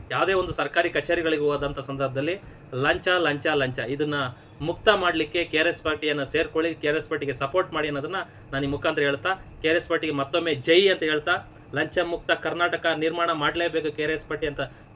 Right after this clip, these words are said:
ಕೊಟ್ಟಿದ್ದೆ, ಅವ್ರಿಗೂ ಕೂಡ ನಮ್ಮ ಬೆಂಬಲವನ್ನ ನಾವು, ಆ, ಸೂಚಿಸ್ತಾ ಈ ಮು-, ವಿಡಿಯೋವನ್ನ ಮುಗಿಸ್ತಾ ಇದ್ದೀನಿ ಸ್ನೇಹಿತರೆ. ಜೈ, ಜೈ ಹಿಂದ್, ಜೈ ಕರ್ನಾಟಕ ಮಾತೆ.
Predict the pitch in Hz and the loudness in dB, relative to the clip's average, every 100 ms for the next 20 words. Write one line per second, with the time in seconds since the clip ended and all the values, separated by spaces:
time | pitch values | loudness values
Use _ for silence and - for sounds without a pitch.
0 | - 160 180 175 147 143 180 170 156 139 | -2 2 2 2 2 2 2 2 2 0
1 | 123 185 214 190 170 165 156 151 139 - | 4 6 6 6 2 -2 -2 -2 -4 -8
2 | - - 139 - 175 175 160 160 147 147 | -16 -6 -6 -4 -4 -4 -2 0 0 0
3 | 143 139 151 151 143 139 147 147 135 127 | -2 0 0 0 0 -2 -2 -2 -2 -4
4 | 127 127 131 123 117 156 170 175 - - | -6 -4 -4 -4 -2 0 0 -2 -8 -20
5 | - - 123 160 185 190 143 143 131 123 | -20 -6 4 6 6 4 2 0 0 -2
6 | 120 107 98 - | -4 -10 -12 -16